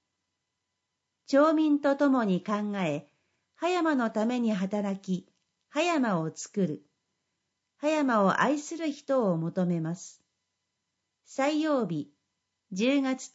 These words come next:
一日。職種、募集人員。一般事務職、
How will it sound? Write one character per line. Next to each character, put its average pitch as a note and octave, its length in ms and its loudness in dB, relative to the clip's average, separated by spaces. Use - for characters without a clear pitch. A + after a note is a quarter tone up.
一 G3+ 160 -2
日。 G3 460 -6
職 A#3 320 -2
種、 - 380 -6
募 A3 160 2
集 D4+ 380 -2
人 A#3+ 320 0
員。 D#3 300 -2
一 G#3+ 340 -2
般 D4 280 2
事 C4 80 0
務 C4+ 180 2
職、 F#3+ 440 -6